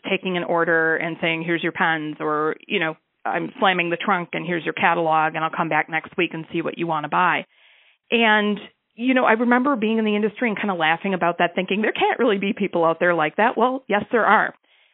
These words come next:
So I've really learned from being in there, I don't know that it's changed, but after working with a small number of distributors and in different ways, really working with the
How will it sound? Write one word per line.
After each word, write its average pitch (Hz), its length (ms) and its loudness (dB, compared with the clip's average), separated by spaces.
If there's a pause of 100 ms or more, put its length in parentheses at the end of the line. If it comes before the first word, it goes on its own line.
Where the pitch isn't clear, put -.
(200)
So 233 380 6 (160)
I've 233 180 4
really 285 400 0
learned 247 600 2
from 214 220 0
being 277 380 2
in 208 240 -2
there, 190 320 0
I 233 100 -2
don't - 180 0
know 226 160 2
that 226 160 0
it's 196 160 -4 (220)
changed, 269 640 -4 (400)
but 233 420 0 (180)
after 226 340 -4
working 233 720 0
with 196 280 2 (120)
a 202 160 -2
small 185 180 0
number 190 260 0
of 226 140 -4
distributors 180 800 -2 (180)
and 185 460 2
in 208 280 -2
different 196 460 -2
ways, 214 480 2 (240)
really 240 400 0
working 208 400 0
with 185 160 -2
the 185 80 -4